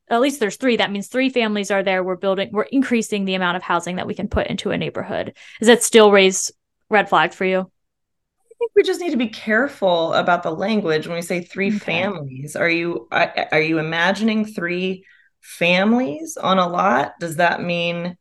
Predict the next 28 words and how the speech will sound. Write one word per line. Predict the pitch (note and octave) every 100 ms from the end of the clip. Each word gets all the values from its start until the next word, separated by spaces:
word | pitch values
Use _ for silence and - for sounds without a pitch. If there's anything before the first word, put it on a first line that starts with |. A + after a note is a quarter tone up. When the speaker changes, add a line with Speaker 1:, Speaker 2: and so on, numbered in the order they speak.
| _ _ _ _
Speaker 2:
uh, | E3+ E3 D#3
structures | - - F3+ - F#3 F3 F3 -
a |
thousand | C#3+ D#3+ E3 E3+
square | E3+ - E3
feet | D#3+ E3 D#3+ -
or | D3
larger? | D3+ F3+ A#3 A3+ A#3+ B3 A#3+ B3 - - - -
Um, | E3+ D#3 C#3+ C#3+ - - -
or | F3+ F3 -
are | E3 E3+
we | E3
talking | F3 E3 E3+
about | D#3+ D3 C#3+ C#3 _ _
units? | C#3+ F3+ F3 C3 - - -
I | -
mean, | E3+ D#3+ D#3 - - - -
I, | F#3 F3 -
I |
think | F3+ G#3 G#3 - _ _ -
for | - G3
one, | F#3 A3+ A3 F#3 F3 F3 _ _
uh, | - E3 D#3 D3 - -
if | - -
we're | F3+
talking | G#3 G#3+
about | F#3+ F3
accommodating, | - F3+ F3+ E3+ D#3+ D#3 D3+ D#3